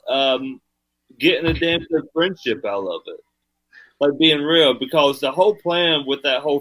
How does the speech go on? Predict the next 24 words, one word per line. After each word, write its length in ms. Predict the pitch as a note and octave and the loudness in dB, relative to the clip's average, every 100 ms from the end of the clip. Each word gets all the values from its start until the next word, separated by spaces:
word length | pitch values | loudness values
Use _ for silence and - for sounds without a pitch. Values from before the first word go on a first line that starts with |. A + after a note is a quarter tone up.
| - | -2
free 220 | D3 C3+ | -2 2
agent 400 | C#3 C#3+ C3 - | 2 2 -2 -8
thing 220 | C3 A#2+ A2+ | -6 -4 -2
that 120 | A2+ | 0
I 180 | C3 C3+ - | 0 -2 -2
pitched 320 | A#2 A2 - | -2 -2 -6
was 160 | A2 | -10
for 140 | - A#2 | -8 -8
me 220 | B2 C#3 | -2 -2
to 100 | B2+ | -2
be 480 | A2+ B2+ B2 A#2 G#2+ - - - | -2 -4 -2 -4 -6 -16 -20 -10
a 80 | A#2 - | -10 -4
free 260 | D3+ D3 C#3 | 0 4 4
agent 420 | C#3+ C3+ B2+ A#2 | 2 0 -6 -4
jumping 380 | C#3 C3+ C#3+ C3+ | -4 -4 -8 -10
from 200 | C3 B2+ | -8 -2
Raw 240 | C3+ C3 | 2 2
to 60 | A#2+ | -2
SmackDown, 760 | - C3+ B2+ - B2+ B2+ B2 | -8 -2 -2 0 -2 -2 0
Raw 200 | B2+ B2+ | 2 2
to 60 | B2 | 0
SmackDown, 600 | - C3+ B2 B2+ B2 B2+ | -4 -2 0 0 -2 0
Raw 140 | |
to 80 | B2+ | 0